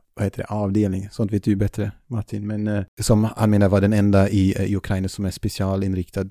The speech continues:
på den här typen av, så här, vattenbaserade specialuppdrag.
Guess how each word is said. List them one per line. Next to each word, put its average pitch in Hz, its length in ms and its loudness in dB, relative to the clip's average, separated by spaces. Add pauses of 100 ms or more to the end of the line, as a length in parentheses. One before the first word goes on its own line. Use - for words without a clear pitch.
på 92 360 -2
den 95 180 -2
här 95 120 0
typen 98 400 -2
av, 92 180 -4
så - 180 -6
här, 92 100 -2 (460)
vattenbaserade 92 680 0
specialuppdrag. 95 840 -4